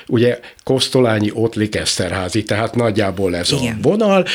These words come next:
Speaker 1: és az Újholdnak a szellemisége vagy esztétikája, ami azért
Speaker 2: Lángos.
Speaker 1: legközel állt hozzá,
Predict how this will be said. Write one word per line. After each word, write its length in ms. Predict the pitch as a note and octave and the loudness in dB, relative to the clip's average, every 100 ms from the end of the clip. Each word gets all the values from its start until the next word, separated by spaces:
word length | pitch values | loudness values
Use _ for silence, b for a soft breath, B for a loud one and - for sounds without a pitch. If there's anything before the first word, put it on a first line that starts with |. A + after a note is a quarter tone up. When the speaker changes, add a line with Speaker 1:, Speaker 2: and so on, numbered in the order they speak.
| B | B
Speaker 1:
és 180 | C#3 A#2+ | 0 2
az 140 | B2+ | 0
Újholdnak 1000 | E3+ D#3+ C3 G#2+ G2 F#2+ F#2 - - G2+ F2+ | 2 4 4 4 2 0 -2 -8 -4 -2 -2
a 180 | F#2+ E2 | -6 -4
szellemisége 840 | - B2+ C3+ C3 A#2 - G#2+ G2+ F#2+ | -2 2 2 2 2 2 0 0 -2
vagy 180 | F2+ G2 | -4 -4
esztétikája, 960 | G2 - G#2 - G#2 B2 B2+ C#3+ F3+ F#3 D3+ B | -4 -2 -4 -4 -4 -2 0 0 -2 -4 -8 B
ami 280 | - A2+ A2 | -4 -2 0
azért 340 | G#2 G2 G#2+ G2+ | 0 0 -2 -2
Speaker 2:
Lángos. 160 | - | -2
Speaker 1:
legközel 560 | A2 - D3+ A2 A2 G2+ | 0 2 2 2 2 0
állt 220 | F#2+ F#2 | -4 -6
hozzá, 720 | - A2 G2+ - B2 D3 F#3 | -2 0 2 0 0 0 -2